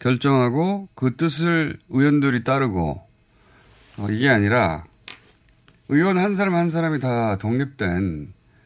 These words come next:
어, 입법기관이다. 그래서 정치라는 게 국회 원내에서 이루어져야 한다. 그러면서 이제 원내 정당론이라는 게 나옵니다.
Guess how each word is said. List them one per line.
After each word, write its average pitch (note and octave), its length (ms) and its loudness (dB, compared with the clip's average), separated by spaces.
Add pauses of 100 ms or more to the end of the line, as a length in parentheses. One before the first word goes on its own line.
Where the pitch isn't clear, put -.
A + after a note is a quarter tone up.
(520)
어, F#2 340 0
입법기관이다. F#2 1200 -2
그래서 F#2+ 420 -8 (640)
정치라는 C3 600 2
게 F#2+ 300 0
국회 G#2 420 -2
원내에서 A#2+ 880 2
이루어져야 F2 460 -2
한다. E2+ 500 -10 (560)
그러면서 C#3 340 2
이제 C3+ 80 2
원내 E3 560 2
정당론이라는 G#2 960 -2
게 D2 180 -12
나옵니다. C#2+ 500 -16